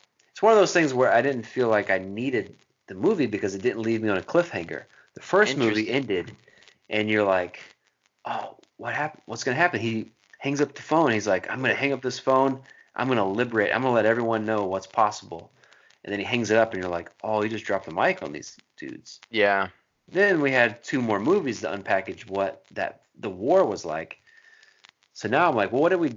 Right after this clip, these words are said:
Speaker 1: doing? It's Matrix four, so we're just gonna give money 'cause it's Matrix four."
Speaker 2: Yeah.
Speaker 1: But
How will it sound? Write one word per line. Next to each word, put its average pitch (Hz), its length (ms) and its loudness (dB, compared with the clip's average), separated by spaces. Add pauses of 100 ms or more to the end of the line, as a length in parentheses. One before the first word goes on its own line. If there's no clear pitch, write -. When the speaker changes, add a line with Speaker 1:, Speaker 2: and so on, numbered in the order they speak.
(280)
Speaker 1:
doing? 131 240 -4
It's 90 100 -10
Matrix 113 340 -4
four, 117 440 -2
so - 140 -6
we're 131 100 2
just 165 160 -2
gonna 127 140 2
give 101 240 0
money 113 260 -2
'cause 98 140 -4
it's - 120 -12
Matrix 92 300 -8
four." - 280 -2 (1200)
Speaker 2:
Yeah. 202 180 4
Speaker 1:
But 127 280 6